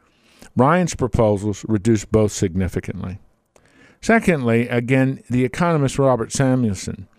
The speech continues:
suggests that this nation must ask itself four basic questions. And I think these questions are right on.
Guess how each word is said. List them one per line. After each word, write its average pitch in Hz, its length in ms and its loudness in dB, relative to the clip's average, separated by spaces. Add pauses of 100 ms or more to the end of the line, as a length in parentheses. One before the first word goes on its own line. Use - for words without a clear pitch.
suggests 127 880 -2
that 120 260 -2
this 180 320 2
nation 147 640 -2 (680)
must 151 500 0
ask 147 440 -4
itself 101 560 -4
four 180 680 0 (300)
basic 139 560 0 (140)
questions. - 680 -4 (1000)
And 117 140 0
I 131 100 4
think 143 240 -2
these 147 220 -4
questions 104 640 0
are 113 200 0
right 104 580 -2 (200)
on. 95 600 -2